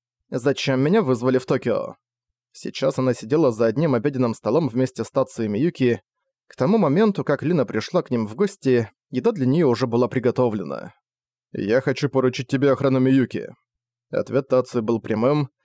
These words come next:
однако, похоже, этого было мало, чтобы Лина поняла суть. «Расскажи мне ситуацию в целом». Естественно, что Лина попросила объяснений, и, разумеется, что Тацу не поленился рассказать.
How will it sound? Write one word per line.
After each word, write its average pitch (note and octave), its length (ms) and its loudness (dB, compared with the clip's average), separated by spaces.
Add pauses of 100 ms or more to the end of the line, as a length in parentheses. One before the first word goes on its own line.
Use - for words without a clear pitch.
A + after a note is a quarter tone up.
(180)
однако, D3 340 0
похоже, D3 380 0
этого C3+ 240 0
было B2 220 2
мало, C3 260 2
чтобы A#2+ 300 0
Лина A#2 180 0
поняла A#2+ 340 2
суть. - 440 -12 (500)
«Расскажи C3+ 500 0
мне D3 160 2
ситуацию C3 500 0
в A#2 60 -4
целом». F2 520 -4 (540)
Естественно, C#3+ 720 -4
что - 180 -4
Лина C3 220 2
попросила A2 480 -2
объяснений, A#2+ 680 0 (360)
и, G#3+ 80 0
разумеется, D3 640 2
что A2+ 200 -2
Тацу F3+ 340 0
не A#2+ 100 0
поленился B2 520 0
рассказать. - 640 -4